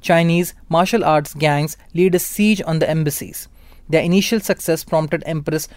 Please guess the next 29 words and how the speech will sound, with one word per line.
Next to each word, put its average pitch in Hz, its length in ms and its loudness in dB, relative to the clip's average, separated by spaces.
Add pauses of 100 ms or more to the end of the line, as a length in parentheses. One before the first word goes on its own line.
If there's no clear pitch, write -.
(200)
Dowager 185 300 6
Cixi 170 480 -4
to 165 60 -2
declare 170 440 2
war 143 400 6
on 151 80 0
the 170 80 0
foreign 143 340 0
powers. 143 520 2 (760)
The 175 200 0
eight-nation 196 500 2
alliance, 143 520 2 (200)
comprising 160 400 0
of 143 160 -6
America, 165 560 2 (280)
Austro-Hungary, 170 880 0 (360)
Britain, 180 600 0
France, 156 460 -2
Germany, 165 580 0
Italy, 156 340 -6
Japan, 151 380 0
and 175 160 -2
Russia, 151 400 0 (560)
launched 202 240 4
a 190 60 2
joint 185 400 2
invasion 165 480 0
of - 160 -6
China, 147 480 0